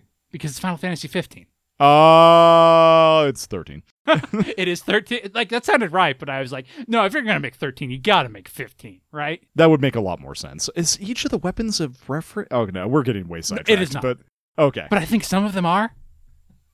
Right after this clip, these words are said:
Speaker 1: Uh, this, I hope that answered your question, s-, formerly Scarfman.
Speaker 2: <laughs>
Speaker 1: Next up, from Savage Cyanide, we have, what mobile sc-,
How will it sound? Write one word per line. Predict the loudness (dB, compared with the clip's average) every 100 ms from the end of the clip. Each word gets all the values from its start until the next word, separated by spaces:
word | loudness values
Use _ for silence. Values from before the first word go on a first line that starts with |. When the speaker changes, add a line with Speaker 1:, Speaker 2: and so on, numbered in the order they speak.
| _ -18
Speaker 1:
Uh, |
this, | -14 -8
I | -4
hope | 0 -2 0
that | 0
answered | 0 -2 -8
your | -10
question, | -8 -8 -6 -10 -14 -16 _ _
s-, | -18
formerly | -6 -6 -4 -8
Scarfman. | -8 -8 -10 -12 -14 -14 -18 -18 -20 -20
Speaker 2:
<laughs> | _ _ _ -4
Speaker 1:
Next | -4 0
up, | 0 0
from | -2
Savage | -4 0 0 -2 -2
Cyanide, | 0 0 -2 -6 -10
we | -10
have, | -12 -10
what | 0 0 2
mobile | -2 -2
sc-, | -6